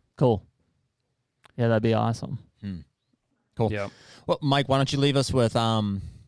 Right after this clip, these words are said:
Speaker 2: y-, you know, i-, if anybody's feeling that way, I wanna get a hold of some, you know, I wanna get a hold of somebody to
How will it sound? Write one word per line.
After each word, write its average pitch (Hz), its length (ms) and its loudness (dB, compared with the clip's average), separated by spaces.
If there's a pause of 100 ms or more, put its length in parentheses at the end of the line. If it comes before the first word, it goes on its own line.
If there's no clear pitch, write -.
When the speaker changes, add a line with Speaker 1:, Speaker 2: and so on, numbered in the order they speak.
(300)
Speaker 2:
y-, 131 80 -10
you 123 320 -2
know, 104 300 0 (200)
i-, - 180 -12
if 123 180 -4
anybody's 110 320 0
feeling 120 240 2
that 110 100 0
way, 110 140 0
I - 20 0
wanna 110 160 0
get 104 120 -2
a 95 60 -2
hold 120 200 2
of - 80 -4
some, 113 240 0
you 113 160 -4
know, 110 80 -2
I - 20 0
wanna 104 100 -2
get 107 120 -2
a - 20 -6
hold 107 180 0
of 101 60 0
somebody 110 300 0
to 92 120 -6